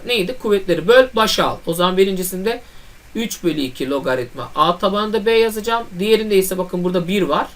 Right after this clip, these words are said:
Bir bölü üç logaritma B tabanında A yazacağım. Tamam. Kuvvetleri böl, başa al. E, bunu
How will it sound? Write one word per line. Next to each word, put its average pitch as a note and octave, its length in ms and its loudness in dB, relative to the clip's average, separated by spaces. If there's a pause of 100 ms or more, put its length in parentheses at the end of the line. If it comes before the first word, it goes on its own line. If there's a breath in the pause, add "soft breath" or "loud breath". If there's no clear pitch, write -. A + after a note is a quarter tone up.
(1160 soft breath)
Bir G#3+ 340 0
bölü C3 340 -2
üç B3+ 340 -4 (180)
logaritma C#3+ 680 -2
B A3 220 0
tabanında F#3 460 -2
A C#4 220 4
yazacağım. B2+ 480 -2 (100)
Tamam. F4+ 260 -2 (840 loud breath)
Kuvvetleri D3+ 520 0
böl, G#3+ 260 6 (260)
başa F3+ 300 2
al. A#2 100 -6 (640 soft breath)
E, - 20 -8 (180)
bunu B3+ 340 0